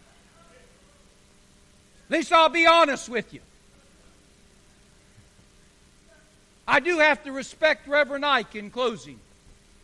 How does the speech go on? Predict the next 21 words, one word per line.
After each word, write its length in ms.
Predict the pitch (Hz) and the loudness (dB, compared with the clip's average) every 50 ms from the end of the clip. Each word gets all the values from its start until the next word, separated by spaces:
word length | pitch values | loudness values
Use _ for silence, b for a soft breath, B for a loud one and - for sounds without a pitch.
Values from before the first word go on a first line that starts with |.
| _ - | _ 0
Reverend 340 | 269 320 330 277 311 294 302 | 2 2 2 2 -2 -4 -2
Ike 260 | 294 294 285 285 - | 0 0 -2 -2 -6
was 140 | 262 196 208 | -10 -14 -14
a 60 | 226 | -14
prosperity 800 | - - 277 285 269 - - - - 311 311 269 240 208 190 190 - - - _ _ _ _ _ _ | -8 -4 -2 -2 -2 -4 -8 -8 -4 -2 -2 -2 -2 -4 -8 -12 -18 -20 -20 _ _ _ _ _ _
preacher 340 | - 277 277 202 - - 226 | -12 -12 -12 -12 -12 -10 -6
out 140 | 226 247 240 | -6 -6 -6
of 100 | 220 190 | -6 -8
New 120 | 214 269 | -10 -10
York. 380 | 269 226 254 277 262 240 190 - - _ _ _ _ _ _ _ _ _ _ _ _ _ _ _ _ _ _ _ _ _ | -10 -6 -4 -2 -2 -2 -4 -10 -16 _ _ _ _ _ _ _ _ _ _ _ _ _ _ _ _ _ _ _ _ _
Used 280 | - 262 294 285 214 - | -6 -4 -4 -4 -4 -2
all 240 | 285 294 302 294 294 | -2 0 0 0 0
these 240 | 247 294 285 247 - | -2 -4 -8 -10 -8
same 320 | - 302 294 285 277 262 | -6 -4 -4 -4 -6 -6
tactics 560 | - 269 285 302 277 - - 285 262 202 - - | -4 -2 -2 0 -2 -2 -6 -12 -20 -20 -20 -20
to 60 | - | -16
get 220 | 190 262 285 - | -14 -14 -14 -12
people's 360 | - 285 285 - 285 277 202 | -12 -14 -14 -14 -14 -16 -16
money 300 | 202 247 277 285 277 269 | -12 -10 -10 -8 -8 -10
for 160 | 233 - - 262 | -12 -16 -16 -16
years. 540 | 220 226 233 214 175 131 110 - - - | -16 -14 -14 -14 -14 -16 -18 -20 -20 -20